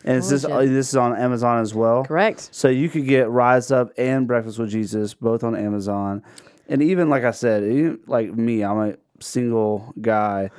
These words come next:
Speaker 2: <laughs>
Speaker 1: and I'm gonna probably buy this and read this because I need a little good devotional. 'Cause I have a devotional
Speaker 2: Yeah.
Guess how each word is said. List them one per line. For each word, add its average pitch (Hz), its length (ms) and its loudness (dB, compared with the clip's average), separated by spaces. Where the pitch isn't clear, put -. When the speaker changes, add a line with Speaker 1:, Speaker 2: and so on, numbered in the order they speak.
Speaker 2:
<laughs> - 200 -12
Speaker 1:
and 110 120 -2
I'm 110 140 0
gonna 110 200 0
probably 107 440 0
buy 110 280 2
this 104 380 -2
and 104 420 -2
read 104 220 -2
this 101 200 -2
because 101 680 -2
I 165 160 2
need 135 140 0
a 110 60 0
little 110 220 0
good 104 240 -2
devotional. 104 480 -2
'Cause 113 140 -4
I 151 80 4
have 185 100 2
a 170 60 0
devotional 120 640 0
Speaker 2:
Yeah. 277 400 -10